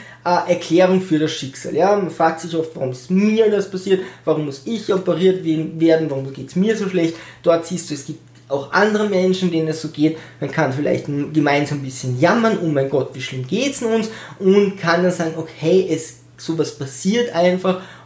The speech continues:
Und vielleicht hier, hier in der Gruppe, äh, so eine Idee zu finden, let's go on. Kompetenz.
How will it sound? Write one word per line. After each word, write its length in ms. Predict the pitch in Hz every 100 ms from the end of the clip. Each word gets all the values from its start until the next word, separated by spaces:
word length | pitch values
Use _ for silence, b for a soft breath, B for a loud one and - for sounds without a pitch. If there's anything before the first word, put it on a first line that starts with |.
| -
Und 480 | 196 196 196 202 190
vielleicht 500 | - 160 160 165 -
hier, 120 | 160
hier 280 | 165 160 175
in 40 |
der 80 | 156
Gruppe, 600 | - 160 - 165 160 143
äh, 260 | 135 139 127
so 120 | 165
eine 100 | 156
Idee 280 | 143 139 147
zu 140 | 156
finden, 320 | 156 160 151 143
let's 240 | 127 -
go 120 | 143
on. 260 | 120 117 127 - B B B B B B B B _ _ _ -
Kompetenz. 1040 | 185 262 269 285 277 180 160 - -